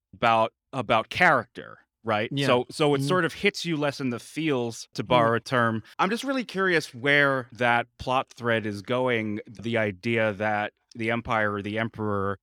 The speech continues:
Speaker 1: is keeping a lot of these Jedi or Force sensitives frozen on ice in hibernation. Like, I wonder if that's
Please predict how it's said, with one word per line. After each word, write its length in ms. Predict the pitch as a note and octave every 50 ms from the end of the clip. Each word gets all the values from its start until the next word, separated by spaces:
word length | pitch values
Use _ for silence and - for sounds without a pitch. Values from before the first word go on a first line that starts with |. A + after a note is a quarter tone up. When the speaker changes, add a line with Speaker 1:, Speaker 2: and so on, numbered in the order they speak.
| _ _ _
Speaker 1:
is 200 | - A2+ G2 -
keeping 380 | - - B2+ B2 - B2 A2+ A2
a 60 | G#2+
lot 260 | G#2 A2 A2+ A2+ A2
of 120 | A2 G2+
these 240 | G2 A2 G#2+ F#2+ F#2
Jedi 460 | F2+ - A2+ A2+ A2+ A2+ A2 A2 G#2
or 80 | G2+ G2+
Force 280 | - - A2 A2 G#2 -
sensitives 580 | - A#2 A2 G#2+ - - G#2+ G#2+ G#2+ G2 F#2 -
frozen 560 | - - - B2 B2 B2+ B2 A2+ A#2 A2+ A2
on 180 | G#2 G#2 G#2
ice 500 | G#2 G2 A2+ A#2+ B2 A#2+ A2 - - - -
in 80 | A2+ G#2+
hibernation. 680 | A2 A#2+ A#2 A2 A2+ A2 G#2+ A2+ B2 B2 - - G#2+
Like, 140 | G#2+ A2 A#2
I 60 | A#2+
wonder 300 | B2 C#3 D3 D3+ C#3+ C3+
if 120 | B2+ -
that's 480 | - B2+ B2 B2 A#2+ - - - - -